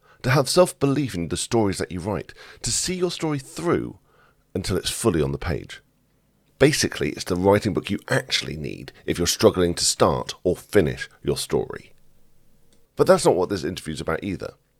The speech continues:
It's about Nikesh's writing process. He can teach this stuff and motivate others to write, but how does he do it when no one else is watching? How does he structure his writing day?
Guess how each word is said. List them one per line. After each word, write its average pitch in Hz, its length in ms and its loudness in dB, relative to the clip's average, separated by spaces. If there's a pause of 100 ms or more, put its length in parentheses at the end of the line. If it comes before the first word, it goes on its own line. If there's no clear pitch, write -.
(340)
It's 135 140 0
about 135 220 2
Nikesh's 143 600 -4
writing 92 420 -2
process. - 520 -12 (520)
He 131 120 0
can 117 160 2
teach 208 240 -4
this 101 100 0
stuff - 320 -6 (140)
and 90 180 -2
motivate 120 360 6
others 165 280 4
to - 100 -10
write, 62 340 -8 (500)
but 113 80 0 (100)
how 269 140 -2
does 208 160 -6 (100)
he 190 140 0
do 73 180 -2
it - 100 -6
when 95 240 -2
no 135 140 6
one 127 140 4
else 101 160 -2
is 95 120 -4
watching? 87 440 -6 (460)
How 208 120 2
does 190 160 -2
he 185 380 -4
structure - 380 -4
his 127 300 0
writing 69 340 -2
day? - 180 -18